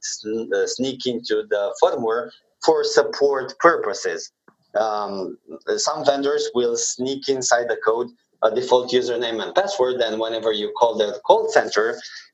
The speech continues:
uh, for support, they wouldn't ask you for the password. They will log in with the same password they have deployed across the firmware.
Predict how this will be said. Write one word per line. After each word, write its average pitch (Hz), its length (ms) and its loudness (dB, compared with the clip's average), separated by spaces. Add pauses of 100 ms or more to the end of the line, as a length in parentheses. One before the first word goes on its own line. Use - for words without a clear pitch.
(120)
uh, 110 260 2
for 127 200 4
support, 147 400 2
they 135 100 0
wouldn't 147 320 0
ask 123 260 -2
you 123 120 2
for 113 100 4
the 104 160 -2
password. 120 440 0
They 123 100 2
will 117 220 0
log 127 240 -4
in 117 120 -4
with 107 160 -6
the 113 100 -6
same 143 300 -10
password 113 380 -2 (420)
they 107 260 2
have 104 280 -2 (380)
deployed 107 420 0
across 95 320 -2
the - 80 -2
firmware. 95 400 0